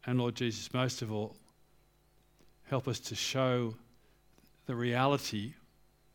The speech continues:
of your saving grace in our lives through the relationships that we have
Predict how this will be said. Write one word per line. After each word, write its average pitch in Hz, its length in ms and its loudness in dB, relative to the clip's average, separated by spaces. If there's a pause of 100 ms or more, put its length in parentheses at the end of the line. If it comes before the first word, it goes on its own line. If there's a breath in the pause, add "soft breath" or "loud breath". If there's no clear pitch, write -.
(100)
of 120 220 0
your 127 240 2
saving 120 460 2
grace 120 380 2
in 113 160 -2
our 123 200 0
lives 92 560 -6 (480 soft breath)
through 123 340 -2
the 117 80 0
relationships 110 760 -2
that 117 120 -8
we 113 100 -4
have 101 380 -4